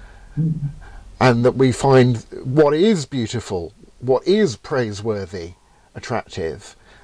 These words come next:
Speaker 2: and that we find what is ugly, uh, repellent.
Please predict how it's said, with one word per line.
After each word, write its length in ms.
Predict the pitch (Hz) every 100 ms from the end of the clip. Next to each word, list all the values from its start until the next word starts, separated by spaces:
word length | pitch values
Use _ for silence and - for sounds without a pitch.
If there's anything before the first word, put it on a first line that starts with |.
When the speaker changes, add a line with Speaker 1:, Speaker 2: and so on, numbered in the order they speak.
| - 120
Speaker 2:
and 240 | 120 120
that 100 | 123
we 120 | 135
find 340 | - 131 127 120
what 220 | 135 -
is 420 | 190 196 127 - 131
ugly, 480 | 107 110 92 87 _ _ _ _ _ _ _ -
uh, 160 | 110 107
repellent. 680 | 123 - 156 110 90 -